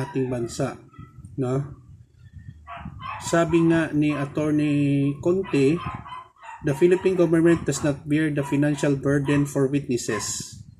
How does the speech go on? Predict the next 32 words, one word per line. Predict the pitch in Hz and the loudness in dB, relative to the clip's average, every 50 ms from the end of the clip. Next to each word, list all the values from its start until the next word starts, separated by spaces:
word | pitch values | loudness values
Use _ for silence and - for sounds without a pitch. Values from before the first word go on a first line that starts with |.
| - - - - - - - | -14 -14 -14 -14 -16 -8 -2
The | 143 139 | 0 0
I | 107 151 156 | 2 2 2
C | 156 - 175 | 2 2 2
C | 160 147 - 170 165 | 2 2 2 2 2
allocates | 147 147 147 139 143 139 139 139 - - | 4 4 2 2 0 -2 -4 -4 -6 -6
funds | - - 160 165 165 170 170 170 - | -2 0 2 4 4 4 4 2 -2
from | - - - - 143 139 139 | -6 -8 -2 0 0 2 2
its | 131 127 - - 135 | 0 -2 -4 -6 -4
own | 127 147 147 156 160 156 | -2 0 2 2 2 2
resources | 139 139 139 - - 120 113 107 - - 143 135 139 - - - - - - - - - - - _ - - | 2 0 -2 -2 -2 -4 -4 -4 -2 0 0 0 0 0 -4 -6 -8 -10 -10 -10 -12 -12 -14 -16 _ -10 -4
to | - 156 | -2 -2
support | 139 - 143 135 - 175 165 160 160 | 0 0 -2 -2 -2 -2 -2 0 0
and | 147 139 | -2 -2
protect | 139 - 143 143 - 156 139 - 135 123 | -2 -2 -4 -2 -2 -4 -4 -6 -6 -4
them." | 127 117 110 104 101 101 - - - _ _ _ _ _ - - - - _ _ _ - - - | -4 -4 -4 -6 -8 -10 -14 -20 -20 _ _ _ _ _ -20 -20 -20 -20 _ _ _ -14 -8 -6
Ang | 123 | -6
sabi | 127 - - 143 135 135 143 151 175 160 | -4 -2 0 0 0 0 2 2 2 2
ng | 143 139 135 | 2 2 0
I | - 135 139 | 0 0 0
C | 135 - 147 | 0 0 0
C | 143 147 - 143 | -2 0 -2 -4
Assistant | - 143 - 156 139 - - - 160 165 - - _ - - - - - - | -4 -4 -4 -4 -4 -4 -6 -6 -6 -6 -8 -10 _ -20 -20 -20 -20 -18 -10
to | - 165 143 | -6 -4 -2
Counsel, | - 139 127 127 120 - - 165 180 185 | 0 0 0 0 -2 -2 0 0 0 0
Attorney | 147 139 147 143 139 135 135 - | 0 0 0 2 2 2 0 0
Cristina | 131 127 - - - 143 139 139 131 127 139 143 - - - - - | -2 -4 -2 -2 -2 0 0 0 0 -2 -6 -8 -10 -14 -20 -10 -6
Conte. | - 131 123 120 117 - - 101 87 - - - - - - - - _ _ _ _ _ _ _ - - - - - | -4 -2 -2 -2 -4 -6 -8 -10 -10 -10 -16 -20 -20 -20 -20 -20 -20 _ _ _ _ _ _ _ -16 -16 -16 -14 -8
So, | - 147 143 143 139 143 139 135 | -4 0 2 2 4 4 2 4
maliwanag | 139 143 139 151 151 147 147 147 151 156 151 147 143 - | 4 4 4 4 4 2 2 2 2 0 0 -2 -4 -6
po | - - 135 127 | -6 -4 -4 -2
guys, | 160 165 156 135 127 - - 135 | 0 0 0 0 -2 -4 -6 -6
no, | 127 127 135 147 143 - | -4 -2 -2 -4 -6 -6